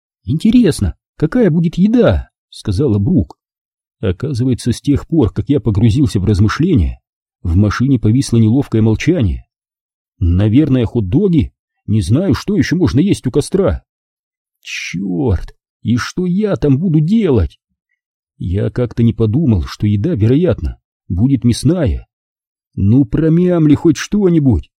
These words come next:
приказал я себе. "Может, будут сморы?" Мне больше ничего не пришло в голову. "Самая еда для костра, а еще белки,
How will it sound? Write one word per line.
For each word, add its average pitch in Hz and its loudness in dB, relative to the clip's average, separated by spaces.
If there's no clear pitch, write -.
приказал 123 -2
я 104 2
себе. 117 -2
"Может, 107 0
будут 127 -2
сморы?" 175 2
Мне 113 -4
больше 135 -6
ничего 151 -2
не 101 0
пришло - -4
в 85 -6
голову. 104 -2
"Самая 123 0
еда 110 0
для 160 0
костра, - -2
а - -4
еще 147 -2
белки, 131 0